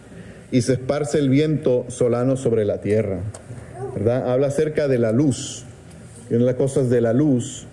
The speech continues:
es que la luz viaja en o-, en, en ondas,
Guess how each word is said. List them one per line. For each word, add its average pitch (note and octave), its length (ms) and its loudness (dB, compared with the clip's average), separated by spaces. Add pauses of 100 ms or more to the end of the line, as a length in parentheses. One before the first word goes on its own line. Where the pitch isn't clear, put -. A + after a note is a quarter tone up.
es A2+ 120 0
que A#2 460 2
la G#2+ 120 2
luz B2+ 480 2
viaja B2 680 0
en A2+ 140 4
o-, A#2 120 2
en, G#2+ 560 0
en A2+ 200 4
ondas, D3 500 0